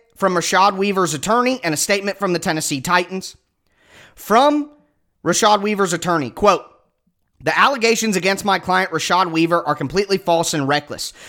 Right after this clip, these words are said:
Mister Weaver takes these charges very seriously, and we look forward to clearing his good name. Without question and without hesitation,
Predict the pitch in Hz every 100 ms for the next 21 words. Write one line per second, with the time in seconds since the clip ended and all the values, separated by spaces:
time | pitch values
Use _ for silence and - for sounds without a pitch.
0 | - 151 170 202 208 202 180 208 226 -
1 | 233 - 202 190 175 160 151 135 - 240
2 | 247 - 226 220 - - - 214 269 254
3 | - 220 226 180 156 196 208 190 151 143
4 | 175 165 123 - _ _ _ _ _ _
5 | - 196 240 320 - 202 185 - 185 151
6 | 151 180 233 208 208 208 - 156 143 143